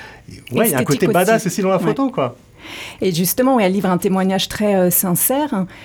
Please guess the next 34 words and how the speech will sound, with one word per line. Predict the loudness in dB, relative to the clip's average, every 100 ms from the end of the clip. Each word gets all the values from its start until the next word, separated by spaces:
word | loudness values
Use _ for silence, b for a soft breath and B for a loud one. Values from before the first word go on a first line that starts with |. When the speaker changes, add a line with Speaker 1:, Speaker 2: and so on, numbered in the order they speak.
| B
Speaker 2:
et | 0
elle | 2 2
écrit, | 0 -2 -2
enfin, | -2 -2 -2
elle, | -2 -2
elle | -2
dit | 0 2
aussi, « | 2 2 0
Si | 0 2
j'avais | 2 2
eu | 2
des | 0
femmes | 0 0 0
comme | 2 2
modèle, | 2 2 2 2 0
je | 2 2
n'aurais | 2 0
peut-être | -2 -2 -2
pas | -2
voulu | 0 -2 -2
tant | -2 0
ressembler | 0 -2 -2 2 2
aux |
garçons. » | 0 -4 -4 -6 -6
Donc | -4 -2 0
là, | 2
on |
est | 2
Speaker 1:
Exactement. | 0 0
Speaker 2:
tout | -2
à |
fait | -2 -2
dans | -2
le, | -2 -4